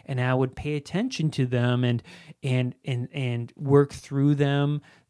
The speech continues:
uh, whatever that thing may be, or I would think of new ideas for the podcast or the videos. It's just that time with yourself. You don't know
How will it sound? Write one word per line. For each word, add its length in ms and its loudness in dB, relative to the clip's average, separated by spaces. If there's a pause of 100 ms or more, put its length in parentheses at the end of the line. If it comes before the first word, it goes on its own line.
(180)
uh, 120 0
whatever 460 4
that 380 2 (100)
thing 260 -2
may 200 -2
be, 400 0
or 320 -2 (160)
I 100 0
would 240 0
think 240 0
of 160 0
new 340 2
ideas 680 2
for 140 -8
the 100 -10
podcast 1000 -4
or 180 -4
the 140 -6
videos. 840 2 (1000)
It's 240 0
just 340 -2
that 380 0
time 480 -2
with 200 -2
yourself. 840 0 (1160)
You 160 2
don't 280 6
know 480 4